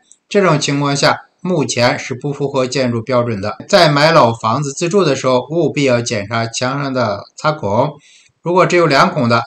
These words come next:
那就是老线路；如果是三孔的，那就是现代改造过的之后的。第二个呢，就是上世纪六七十年代的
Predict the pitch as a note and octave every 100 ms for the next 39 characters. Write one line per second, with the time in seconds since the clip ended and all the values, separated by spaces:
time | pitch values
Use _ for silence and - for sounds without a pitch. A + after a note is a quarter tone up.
0 | - B2+ A#2 A#2+ A#2 G#2 G2+ - C#3 C#3
1 | B2 - _ _ _ E3 E3+ D#3+ - F#3
2 | F3+ D#3 G#2+ G#2+ - B2+ A#2 B2 A#2 A#2
3 | C3+ B2 B2 A#2 A2 F#2+ B2+ A2+ B2 G#2+
4 | A#2 B2 D3+ A#2+ G#2+ _ _ F#3+ G#3+ F3
5 | E3 D#3 D#3 D3 C#3+ C#3 C3 - D#3 D3
6 | D3 D3 C#3 D#3 F3+ D3+ C#3 - B2 A#2
7 | A#2+